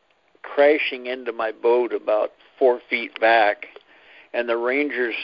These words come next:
instead of having a tilted windshield, had one that stood straight up. We had so much water coming over the top. I was just glad that the Ranger had an automatic bilge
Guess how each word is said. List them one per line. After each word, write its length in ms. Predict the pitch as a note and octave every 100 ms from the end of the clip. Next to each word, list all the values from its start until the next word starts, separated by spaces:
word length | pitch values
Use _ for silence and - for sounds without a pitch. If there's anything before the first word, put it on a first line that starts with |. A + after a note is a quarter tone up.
| -
instead 500 | B2+ G#2 - - B2+
of 140 | B2 A2+
having 420 | B2+ B2 A2+ A2
a 220 | G2+ -
tilted 380 | B2+ B2+ A2+ G#2+
windshield, 720 | A2 C3+ C3+ - A2 G#2 G#2+ - _ _ _ -
had 240 | - B2+ B2
one 280 | A#2+ B2
that 120 | A#2+ A2 -
stood 200 | - A2+ - -
straight 280 | A2 G#2+ G#2+
up. 260 | A2+ - - - - - _ _ _ _ _ _ _ _
We 180 | A#2+ A#2
had 360 | A2+ A2+ A2 G2 - A2 -
so 120 | B2+
much 200 | B2 A#2+ -
water 400 | A#2 A#2+ B2 A#2 -
coming 300 | A#2+ A#2 A2+
over 260 | A2 G#2+
the 120 | G#2 - -
top. 360 | C3+ B2 A#2 _ - _ _ _ _ _ _ _ -
I 80 | A2
was 140 | A2+
just 220 | A#2+ - - _ -
glad 560 | A#2+ A2+ C3+ B2+ A#2 A2
that 180 | A2 -
the 60 |
Ranger 520 | A2+ A2+ B2 A#2+ A2 A2
had 280 | A#2 A2+
an 140 | G#2+ G2+ - -
automatic 600 | B2 B2 A#2+ A#2+ A#2+ A2 - G#2+
bilge 260 | B2 B2